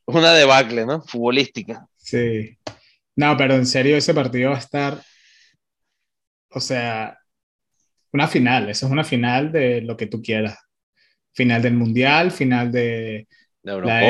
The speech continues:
Speaker 2: Euro, final de cualquier cosa, lo que tú te
Speaker 1: De
Speaker 2: imagines.
Speaker 1: Nations, Nations League, lo que sea, eso puede pasarte en cualquier momento.
Speaker 2: Sí,
Speaker 1: Pero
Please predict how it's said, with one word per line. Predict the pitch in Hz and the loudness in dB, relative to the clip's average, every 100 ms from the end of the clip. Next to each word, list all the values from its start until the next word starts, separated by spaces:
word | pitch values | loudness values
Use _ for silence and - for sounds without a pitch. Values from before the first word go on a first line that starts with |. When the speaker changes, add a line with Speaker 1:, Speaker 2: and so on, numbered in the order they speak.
| 139 156 | 6 6
Speaker 2:
Euro, | 170 170 165 | 6 6 4
final | 131 127 127 | 4 4 4
de | 139 135 | 2 2
cualquier | 135 123 143 139 | 0 0 -2 0
cosa, | 139 123 107 101 - | 0 0 -4 -12 -12
lo | 127 | -10
que | 117 | -8
tú | 113 117 | -6 -2
te | |
Speaker 1:
De | 147 | 0
Speaker 2:
imagines. | 131 110 | 2 4
Speaker 1:
Nations, | 113 110 117 107 92 | 4 2 0 -2 -2
Nations | 113 110 104 101 - | 0 0 0 -4 -2
League, | 127 165 175 | 2 4 4
lo | 135 107 | 0 -2
que | 107 | -2
sea, | 101 151 175 156 | 0 2 4 2
eso | 151 139 | -2 -4
puede | 139 | -4
pasarte | 135 120 123 117 | -2 -4 -4 -4
en | 131 | -8
cualquier | 104 104 | -8 -8
momento. | 104 101 95 85 _ _ - - - - - - - | -8 -6 -8 -12 _ _ -20 -16 -16 -16 -20 -20 -10
Speaker 2:
Sí, | - 151 | 0 2
Speaker 1:
Pero | 139 | 6